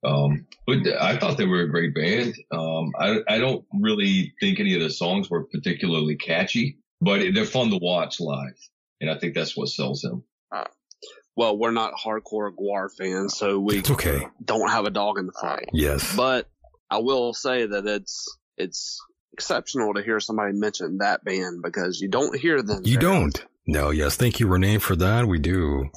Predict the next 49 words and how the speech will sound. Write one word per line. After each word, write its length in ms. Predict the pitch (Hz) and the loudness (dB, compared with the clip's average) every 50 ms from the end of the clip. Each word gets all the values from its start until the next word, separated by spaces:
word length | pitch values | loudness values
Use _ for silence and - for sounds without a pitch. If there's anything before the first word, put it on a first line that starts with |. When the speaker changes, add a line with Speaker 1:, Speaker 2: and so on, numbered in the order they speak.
| - _ - | -16 _ -12
Speaker 3:
appreciate 680 | - - - 104 98 87 - - - 87 82 82 - - | -6 -2 0 2 2 2 0 0 0 2 0 0 0 0
that. 360 | 92 95 117 135 135 107 - _ _ - - - - - _ _ _ | 2 2 4 4 2 0 -2 _ _ -20 -20 -20 -20 -20 _ _ _
It's 240 | - 95 95 - - | -2 -2 0 2 2
like, 240 | 131 127 127 - | 2 2 2 2
uh, 220 | - 131 135 135 131 | 4 4 4 6 6
not, 300 | 127 123 123 131 139 127 113 110 - - | 6 6 6 6 4 4 2 0 0 2
you 120 | 165 160 | 2 4
know, 100 | 120 80 | 4 4
hearing 420 | - - - 127 117 127 131 127 120 | 4 4 2 4 4 4 4 4 4
the, 60 | 113 | 2
like, 320 | 98 - 104 107 104 107 - | 2 2 2 2 2 2 2
the 60 | 120 | 2
band 400 | 98 113 120 127 123 107 87 - | 4 4 6 6 4 4 2 2
Primus 720 | - - 117 139 185 220 202 85 69 - - - - - - | 2 2 4 4 4 4 4 2 2 0 -2 -4 -6 -6 -2
anymore 360 | - 78 76 71 71 71 76 110 | 0 2 2 4 4 4 4 4
either. 360 | 170 143 73 67 60 - - _ _ _ _ _ - | 4 4 2 0 0 -2 -8 _ _ _ _ _ -2
Speaker 1:
Yeah, 580 | 196 202 101 104 110 117 120 123 - 220 190 - - - | 0 2 2 4 2 2 2 2 2 2 0 -2 -4 -6
Speaker 3:
It's 100 | - - | -2 2
Speaker 1:
yeah. 60 | 110 | 4
Speaker 3:
an 60 | 107 117 | 4 6
old 120 | 170 208 196 | 6 6 6
one. 360 | 123 73 67 73 - - - _ _ _ _ _ _ _ | 4 4 2 0 -2 -4 -10 _ _ _ _ _ _ _
Speaker 1:
Yeah. 340 | - 80 78 80 80 80 76 73 - _ _ _ - - - _ _ | -4 -2 0 0 0 -2 -2 -6 -10 _ _ _ -20 -20 -20 _ _
They 100 | - 82 82 | -4 -2 -2
were, 120 | 85 87 | 0 0
Speaker 2:
Well, 140 | 87 80 82 | 0 0 0
Speaker 1:
they 120 | 82 78 - _ - | 0 -2 -4 _ -2
Speaker 3:
That 160 | - 80 73 | 0 0 2
Les 160 | 76 87 107 107 | 2 2 0 0
Speaker 1:
were 60 | - | 2
Speaker 3:
Claypool, 460 | - 113 123 156 - - - 82 76 | 2 2 4 2 2 2 2 2 2
goddamn, 640 | 78 82 92 98 104 98 95 104 107 101 90 78 67 - - - - - | 2 2 2 2 2 4 4 4 4 4 2 2 0 -2 -6 -12 -6 -2
what 280 | 85 92 110 135 151 | 0 2 4 4 4
a 160 | 143 123 117 | 4 4 4
great 480 | 107 95 98 92 98 117 117 131 135 110 | 4 4 4 4 4 4 4 4 4 4
bass 240 | 98 104 131 156 135 | 4 4 4 4 2
player 300 | - - 92 76 71 71 | 2 0 2 2 4 4
that 140 | 71 73 76 | 4 2 4
we 340 | 90 101 95 90 82 80 | 4 4 4 4 4 4
have 260 | 78 73 - 98 98 - | 2 2 0 0 -2 -2
to 200 | - - 85 76 | -2 -2 -2 0
put 160 | - - 123 | 2 2 4
him 100 | 110 95 | 4 4
over 320 | 95 107 131 113 87 73 78 | 4 4 4 4 4 4 4
anytime 400 | 85 90 - - 107 101 90 82 | 2 2 2 2 2 4 4 4
you 120 | 80 76 | 2 2
bring 340 | 78 85 90 101 104 104 92 | 2 2 4 4 4 6 6
that 180 | 90 101 123 | 4 4 4
up. 340 | 104 73 69 67 - - - | 4 4 2 0 -4 -8 -20